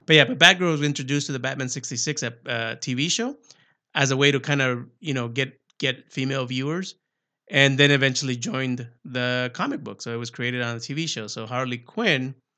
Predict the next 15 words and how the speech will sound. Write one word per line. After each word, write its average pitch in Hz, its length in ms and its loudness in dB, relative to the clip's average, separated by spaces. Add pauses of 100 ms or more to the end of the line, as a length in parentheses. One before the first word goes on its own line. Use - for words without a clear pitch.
(420)
with 135 80 -8
the 127 80 -6
Batman 127 380 -2
animated 120 440 -4
T 117 140 -10
V 123 160 -4
show, 107 480 -8
and 123 100 -4
now, 120 220 0
like 120 200 -6
I - 20 -6
said, 120 280 -4
like, 110 220 -10
she's 117 220 -10
become, 113 580 -8